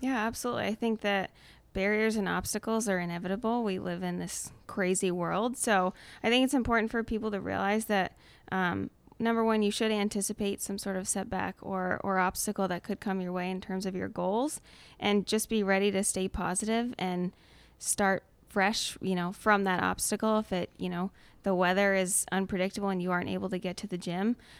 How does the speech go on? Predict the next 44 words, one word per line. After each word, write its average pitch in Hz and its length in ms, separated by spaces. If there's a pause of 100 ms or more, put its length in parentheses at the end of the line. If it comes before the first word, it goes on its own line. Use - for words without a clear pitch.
(120)
okay, 233 260
make 185 220
a 196 40
plan 196 300
for 196 140
tomorrow 196 540
and, 175 260
and 175 220
we're 175 100
gonna 180 140
start - 260
right 180 140
back 170 180
up 170 140
again. 160 300
It, 156 120 (120)
it's - 200
not 190 260 (100)
a 180 300 (400)
time 202 420
or, 180 320
or 185 120
an 180 80
excuse 190 440
to 185 80
just 180 200
be 180 60
like, 180 140
"Oh, 220 180
that's 180 300
it. 175 160
I 170 120
failed, 190 360
so 185 120
I'm 170 180
done. 165 380
I'm, 175 180
I'm 175 100
back 180 300
to 190 80
sitting 185 300
on 175 100
the 180 80
couch, - 500